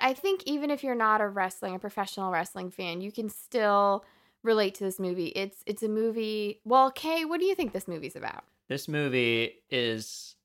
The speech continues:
Speaker 2: about a dude that's working hard for the money.
Speaker 1: <laughs> Very true.
Speaker 2: He does it for his love for his daughter, but he does it all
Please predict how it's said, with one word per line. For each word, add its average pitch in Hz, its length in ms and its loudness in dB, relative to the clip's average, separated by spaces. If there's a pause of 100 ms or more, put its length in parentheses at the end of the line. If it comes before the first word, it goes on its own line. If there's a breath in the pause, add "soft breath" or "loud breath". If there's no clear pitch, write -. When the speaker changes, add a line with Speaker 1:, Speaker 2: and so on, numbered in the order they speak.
Speaker 2:
about 120 360 0
a 113 60 -4
dude 113 340 0
that's 107 200 -6
working 113 260 -4
hard 113 320 -2
for 131 140 -4
the 131 100 -4
money. 110 460 0 (500)
Speaker 1:
<laughs> 247 500 -6
Very 208 640 -6
true. - 340 -6 (160)
Speaker 2:
He 139 260 0
does 139 260 4
it 139 340 0
for 120 800 4 (360)
his 120 340 -6
love 117 640 0 (320)
for 123 140 -2
his 113 220 -2
daughter, 113 640 4 (400 soft breath)
but 110 240 -2
he 117 120 -6
does 113 280 -2
it 110 120 -2
all 104 480 0